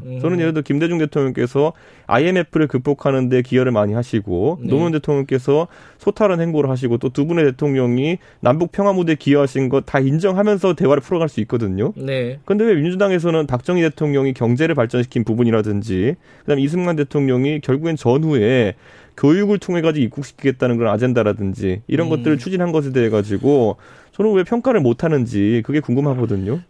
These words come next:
Speaker 1: 예. 저, 어, 시간이 많지 않으니까, 어, 저희 박성민 의원 얘기 듣고 마무리하죠. 어떻게 생각하셨어요? 이 얘기 듣고?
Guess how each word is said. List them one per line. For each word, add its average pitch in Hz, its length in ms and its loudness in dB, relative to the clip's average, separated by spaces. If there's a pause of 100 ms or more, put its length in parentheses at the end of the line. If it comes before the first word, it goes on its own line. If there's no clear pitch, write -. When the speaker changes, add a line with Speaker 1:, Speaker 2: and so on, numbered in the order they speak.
Speaker 1:
예. 127 340 -2
저, 185 340 0
어, 196 560 4
시간이 254 280 0
많지 185 300 0
않으니까, 185 540 -2
어, 160 320 -2 (840)
저희 165 140 0
박성민 254 460 2
의원 214 220 4
얘기 180 180 2
듣고 - 240 -6
마무리하죠. 160 640 0
어떻게 175 240 2
생각하셨어요? 190 600 2
이 170 120 2
얘기 139 140 0
듣고? 139 300 -8